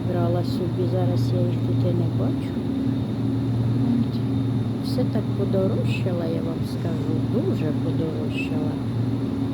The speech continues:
От. А, оце отакі, оце вони такі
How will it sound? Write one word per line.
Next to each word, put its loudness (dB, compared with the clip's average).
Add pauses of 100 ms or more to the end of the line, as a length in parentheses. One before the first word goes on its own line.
(540)
От. -2 (1400)
А, 2 (220)
оце 0 (140)
отакі, -2 (340)
оце 0 (140)
вони 0 (100)
такі 2